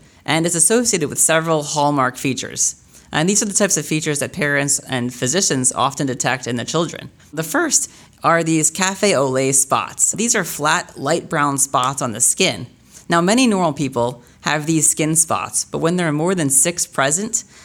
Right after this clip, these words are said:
that's when it's concerning for N F one. People can also have freckles in the armpit region, and the other notable skin finding is tiny, pea-sized bumps on the skin. These are known as neurofibromas.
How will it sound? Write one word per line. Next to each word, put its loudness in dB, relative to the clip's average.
that's 0
when 2
it's 0
concerning 2
for -6
N -2
F -6
one. -2
People 0
can -2
also 2
have -2
freckles -2
in 2
the 0
armpit 0
region, -2
and 2
the 2
other 2
notable 2
skin 0
finding 0
is -2
tiny, -2
pea-sized 0
bumps 2
on -2
the -2
skin. -2
These 0
are 2
known 2
as -2
neurofibromas. 0